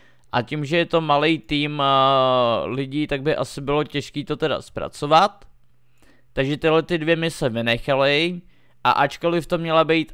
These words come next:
až mise sedm, tak oni to nazvali jako mise š-, eh, mise pět, mise šest,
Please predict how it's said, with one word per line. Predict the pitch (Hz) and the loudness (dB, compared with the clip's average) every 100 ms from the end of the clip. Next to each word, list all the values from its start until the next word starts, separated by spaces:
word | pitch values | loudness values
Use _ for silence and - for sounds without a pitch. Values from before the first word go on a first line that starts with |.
| - | 0
až | 156 - 151 | 0 0 -4
mise | 165 156 - | -4 -2 -4
sedm, | - - 127 131 147 160 175 185 208 - - - - - - | -4 -2 0 2 0 0 -2 -8 -10 -20 -20 -20 -20 -20 -4
tak | 131 131 | 0 2
oni | 151 160 | 0 -2
to | - | -2
nazvali | 156 151 139 156 156 | 0 0 0 2 2
jako | 151 170 | 2 -2
mise | 156 156 - 113 | -4 -4 -4 -6
š-, | - - - - | -8 -14 -10 -4
eh, | 120 113 113 113 | -2 -2 -4 -6
mise | 107 120 123 - 127 | -8 -12 -12 -8 -10
pět, | - 123 131 170 - - - - - _ - - - - - - - - | -2 2 2 0 -4 -8 -8 -12 -20 _ -20 -20 -20 -20 -20 -20 -20 -10
mise | 135 - 127 | -8 -6 -4
šest, | 143 143 180 - - | 2 4 2 -4 -18